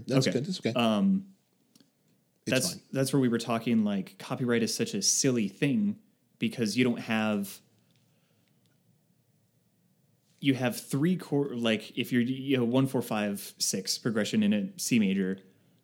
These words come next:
Speaker 2: how can you copyright that? Because that's so universal.
Speaker 1: <laughs> Right.
Speaker 2: It's like, it, that doesn't
Speaker 1: You,
Speaker 2: make any
Speaker 1: you
Speaker 2: sense.
Speaker 1: don't, you don't own that.
Speaker 2: Yeah.
Speaker 1: It's like copywriting words.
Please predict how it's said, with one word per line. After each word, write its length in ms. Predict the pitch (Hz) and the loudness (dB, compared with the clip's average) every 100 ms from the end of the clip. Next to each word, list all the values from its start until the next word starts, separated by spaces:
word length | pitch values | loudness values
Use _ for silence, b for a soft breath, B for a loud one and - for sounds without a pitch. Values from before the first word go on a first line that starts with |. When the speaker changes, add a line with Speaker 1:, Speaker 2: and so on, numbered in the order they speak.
| _ _ _ _ _ | _ _ _ _ _
Speaker 2:
how 140 | - | -4
can 140 | 185 214 | 4 6
you 60 | |
copyright 480 | 190 156 156 131 104 | 6 2 -2 -2 -2
that? 160 | 101 92 | -4 -4
Because 220 | 117 139 | -2 0
that's 160 | 139 - | 0 0
so 260 | - - | 0 2
universal. 580 | 160 156 139 120 185 131 | 4 4 4 4 4 2
Speaker 1:
<laughs> 60 | - | 2
Right. 120 | 147 | 2
Speaker 2:
It's 100 | - | 4
like, 140 | 165 151 | 4 4
it, 180 | 139 | 2
that 160 | - 151 | 0 2
doesn't 280 | 175 160 139 | 6 6 6
Speaker 1:
You, 40 | |
Speaker 2:
make 160 | 147 143 | 4 2
any 180 | 147 143 | 4 4
Speaker 1:
you 40 | |
Speaker 2:
sense. 200 | 127 120 | 6 6
Speaker 1:
don't, 200 | - - | 6 6
you 80 | 127 | 6
don't 220 | 127 123 - | 6 4 2
own 320 | 117 113 110 | 4 6 4
that. 360 | 95 85 73 - | 2 -4 -4 2
Speaker 2:
Yeah. 220 | 208 139 - - | 4 4 -4 -2
Speaker 1:
It's 120 | - | 4
like 140 | - - | 4 4
copywriting 800 | - 143 147 123 117 107 104 - | 2 4 6 6 4 2 -2 -4
words. 600 | 123 107 92 80 80 | -4 -2 -2 -4 -6